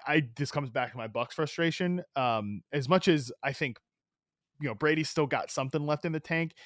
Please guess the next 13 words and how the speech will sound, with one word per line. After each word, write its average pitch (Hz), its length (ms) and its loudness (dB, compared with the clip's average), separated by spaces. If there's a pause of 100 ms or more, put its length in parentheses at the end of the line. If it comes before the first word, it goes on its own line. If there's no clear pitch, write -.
(220)
he 190 300 4
so 202 360 8
badly 139 440 4
needs 120 260 -4
a 120 60 -6
good 110 120 -2
offensive 104 460 -6
line. 104 220 -6
And 123 60 2
I 147 60 6
don't 156 140 4
think 131 140 -6
Washington, 117 440 -2